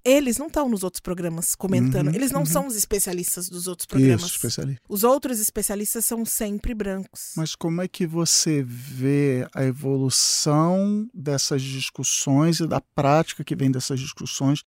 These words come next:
Speaker 2: desde que você começou a falar disso? Você sente uma evolução, coisas estão melhorando, tem sempre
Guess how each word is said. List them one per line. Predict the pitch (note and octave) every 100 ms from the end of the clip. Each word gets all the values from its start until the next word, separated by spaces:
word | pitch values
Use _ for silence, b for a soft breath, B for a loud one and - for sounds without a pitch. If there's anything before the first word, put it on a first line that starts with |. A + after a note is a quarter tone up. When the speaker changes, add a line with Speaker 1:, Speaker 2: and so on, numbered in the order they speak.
| _ _ _ _
Speaker 2:
desde | B2 C#3 -
que | D#3+ -
você | D#3 -
começou | D3 C3+ C#3 -
a | C3+
falar | - C3+
disso? | B2+ C3
Você | - C#3+ -
sente | - D3+ E3+ -
uma | D#3
evolução, | D3 D3 C#3 - - - C#3+ D#3+
coisas | - D#3+ D#3+ C#3+
estão | - -
melhorando, | C#3 C3 C3 C3+ D#3
tem | - D3
sempre | - B2+ E3+